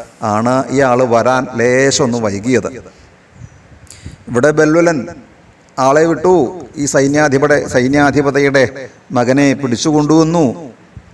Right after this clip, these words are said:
എന്ന് മാത്രമല്ല, എല്ലാവരും കണ്ടു നിൽക്കെ ഈ സൈന്യാധിപന്റെ മുമ്പിൽ വെച്ചിട്ട് അദ്ദേഹത്തിൻ്റെ മകനെ നിഗ്രഹിച്ചു.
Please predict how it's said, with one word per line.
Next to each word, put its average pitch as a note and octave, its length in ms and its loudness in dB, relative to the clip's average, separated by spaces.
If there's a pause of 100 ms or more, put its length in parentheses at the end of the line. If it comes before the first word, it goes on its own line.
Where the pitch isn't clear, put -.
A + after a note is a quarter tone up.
(180)
എന്ന് B2 160 0
മാത്രമല്ല, D3 520 2
എല്ലാവരും D3 920 2
കണ്ടു D3 200 0
നിൽക്കെ D#3+ 420 0 (1300)
ഈ C3 120 0
സൈന്യാധിപന്റെ C#3+ 880 2
മുമ്പിൽ D#3 320 0
വെച്ചിട്ട് D3+ 420 0 (160)
അദ്ദേഹത്തിൻ്റെ B2 520 -2
മകനെ A#2 440 -2 (380)
നിഗ്രഹിച്ചു. A#2+ 760 -4